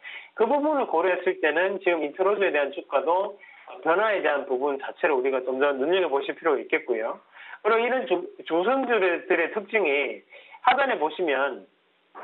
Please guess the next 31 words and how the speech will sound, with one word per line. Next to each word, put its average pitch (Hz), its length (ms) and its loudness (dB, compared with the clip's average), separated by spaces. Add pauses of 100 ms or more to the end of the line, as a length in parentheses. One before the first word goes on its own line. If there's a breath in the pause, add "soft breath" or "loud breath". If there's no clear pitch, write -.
(380)
기관의 220 400 2
매수와 170 380 2
이제 151 100 0
외국인의 175 420 2
매수가 135 280 0
나타나는데요. 117 760 -4 (580 loud breath)
어, 117 360 0
이런 233 200 2
외국인들은 214 640 0
매도를 196 400 2
하고 190 560 0
기관이 202 280 2
이렇게 196 240 0
매수를 147 400 2
할 139 220 -2
때 127 440 0
우리가 196 220 2
이런 240 280 0
과정에 175 300 2
이제 139 80 -2 (100)
손바뀜이 285 540 2
일어났다라고 147 760 0
하거든요. 101 280 -14 (600 loud breath)
그럼 226 260 2
이런 262 260 0
바닥권역에서 220 760 2
이렇게 185 340 0
손바뀜이 226 580 0
계속적으로 156 320 0
일어난다는 147 760 0
것은, 123 460 -2